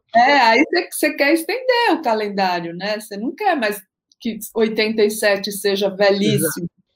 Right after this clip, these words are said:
Speaker 1: né?
Speaker 2: Oitenta e sete
Speaker 1: Porque
Speaker 2: modelo oitenta e seis, né?
Speaker 1: É,
Speaker 2: Reformado.
Speaker 1: isso.
Speaker 2: Tá.
Speaker 1: Aí, sessenta agora é o novo quarenta, sei lá.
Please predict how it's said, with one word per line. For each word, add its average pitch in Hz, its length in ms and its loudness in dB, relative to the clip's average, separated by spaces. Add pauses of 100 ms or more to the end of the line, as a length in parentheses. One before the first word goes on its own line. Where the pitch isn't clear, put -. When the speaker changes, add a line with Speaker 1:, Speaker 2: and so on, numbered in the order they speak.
(160)
Speaker 1:
né? 196 420 2
Speaker 2:
Oitenta 202 400 2
e 208 60 2
sete 240 180 4
Speaker 1:
Porque 240 140 -6
Speaker 2:
modelo 247 340 6
oitenta 233 360 2
e 220 60 -2
seis, 151 680 0
né? 185 400 -8 (380)
Speaker 1:
É, 254 400 6
Speaker 2:
Reformado. 208 760 4 (760)
Speaker 1:
isso. 233 540 -6 (1000)
Speaker 2:
Tá. 170 460 0
Speaker 1:
Aí, 190 100 2 (720)
sessenta 247 760 0
agora 220 540 4
é 294 60 4
o 277 100 2
novo 262 300 2
quarenta, 240 720 2
sei 247 240 -6
lá. 208 320 -2